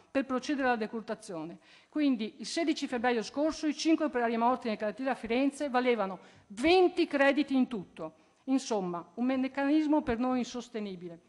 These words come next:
che dimostra palesemente come questo provvedimento sia stato realizzato velocemente sull'onda dell'emotività. Nulla è previsto sulla strategia nazionale di prevenzione e protezione,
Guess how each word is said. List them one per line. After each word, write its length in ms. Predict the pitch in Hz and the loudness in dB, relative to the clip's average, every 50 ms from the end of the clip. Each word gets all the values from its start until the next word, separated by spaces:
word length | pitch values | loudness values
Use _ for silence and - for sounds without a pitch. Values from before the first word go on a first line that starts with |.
| _ _ _ | _ _ _
che 140 | - 262 254 | -12 -8 -2
dimostra 420 | 269 285 320 339 320 - 285 262 | 0 2 2 2 2 0 -6 -4
palesemente 680 | - 240 226 220 220 226 220 240 277 302 285 - 311 | -4 -2 -4 -4 -4 -4 -4 -2 -2 -2 -2 -4 -6
come 200 | - 247 220 208 | -4 -4 -6 -4
questo 320 | - 294 311 294 - - 233 | -2 -2 -2 -2 -2 -6 -8
provvedimento 680 | 233 220 208 202 196 196 202 208 226 247 233 262 262 | -6 -6 -4 -4 -4 -2 -2 -2 -2 -2 -4 -6 -8
sia 120 | - 254 | -8 -8
stato 280 | 233 240 262 254 - 233 | -8 -6 -6 -4 -4 -2
realizzato 600 | 214 220 220 220 220 196 214 214 190 180 - - - - - - - _ | -2 -2 -2 -2 -2 -2 0 0 0 0 -2 -8 -18 -20 -20 -20 -20 _
velocemente 800 | - 220 254 269 294 294 - 277 247 262 269 277 269 - 285 277 | -8 -4 0 0 0 0 0 0 0 2 2 0 0 -2 -4 -6
sull'onda 480 | - - - 226 220 220 226 226 220 214 | -6 -6 -6 -2 0 2 2 2 0 0
dell'emotività. 800 | 208 208 202 208 202 196 190 - 196 185 180 160 - 131 - - _ _ _ _ _ - - - _ _ _ _ _ - | -2 -2 -4 -4 -4 -6 -6 -8 -8 -10 -10 -10 -10 -10 -12 -12 _ _ _ _ _ -20 -20 -20 _ _ _ _ _ -2
Nulla 280 | 240 254 262 254 254 | 2 4 4 4 4
è 40 | 254 | 2
previsto 600 | 254 233 247 254 262 247 - - 233 214 - - - - - - _ | 0 0 0 0 0 0 -2 -2 -4 -4 -4 -6 -14 -20 -20 -20 _
sulla 220 | - - 240 220 | -8 -2 -2 -2
strategia 440 | 220 - 226 208 - 208 202 226 233 | -2 0 -4 -4 -2 -4 -2 -2 0
nazionale 480 | 220 214 208 - 208 202 214 220 226 202 | 0 0 -2 -4 -6 -4 -2 -2 -2 -2
di 60 | 190 | -4
prevenzione 500 | - 202 196 196 196 - - 220 220 208 | -6 -6 -4 -4 -6 -4 -2 -2 0 0
e 40 | 190 | -2
protezione, 640 | - 190 190 - 247 247 - 320 302 233 185 170 | -4 -8 -8 -8 -8 -8 -2 0 0 0 0 -2